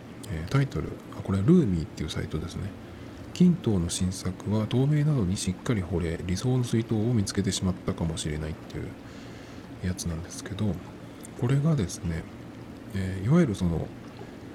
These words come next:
えー、ステンレスの保温機能のものじゃないです。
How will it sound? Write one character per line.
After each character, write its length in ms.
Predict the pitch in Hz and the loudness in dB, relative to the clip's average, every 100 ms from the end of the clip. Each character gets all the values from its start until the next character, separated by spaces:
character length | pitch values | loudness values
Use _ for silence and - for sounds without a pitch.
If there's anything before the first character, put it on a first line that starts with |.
| - - - - 107 | -14 -14 -14 -8 -6
え 100 | 98 | -6
ー、 20 | |
ス 100 | - | 6
テ 120 | 196 | 6
ン 100 | 202 | 8
レ 100 | 123 | 4
ス 120 | - | 2
の 340 | 76 90 92 73 - - - - - - - - - - - - - - | 2 4 4 2 -6 -12 -14 -14 -14 -14 -14 -14 -12 -12 -12 -10 -8 0
保 180 | 113 113 | 4 6
温 120 | 113 | 4
機 160 | 117 117 | 4 6
能 200 | 92 92 | 6 6
の 120 | 143 | 4
も 200 | 92 98 | 4 4
の 120 | 113 | 4
じ 100 | 98 | 2
ゃ 60 | 82 | 2
な 100 | 92 | 2
い 80 | |
で 140 | 76 - | 0 -4
す。 240 | - - | -6 -6